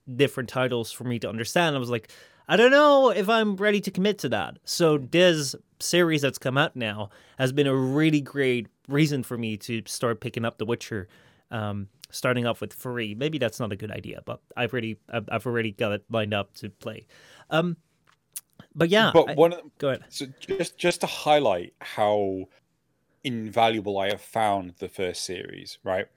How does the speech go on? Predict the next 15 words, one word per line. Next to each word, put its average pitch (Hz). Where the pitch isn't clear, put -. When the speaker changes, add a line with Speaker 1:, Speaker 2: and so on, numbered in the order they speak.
Speaker 1:
Mm-hmm. 120
Speaker 2:
In 170
the 196
third 160
game, 92
really 226
early 175
on, 90
you 147
are 101
referenced 120
as 117
the 113
Butcher 120
of 104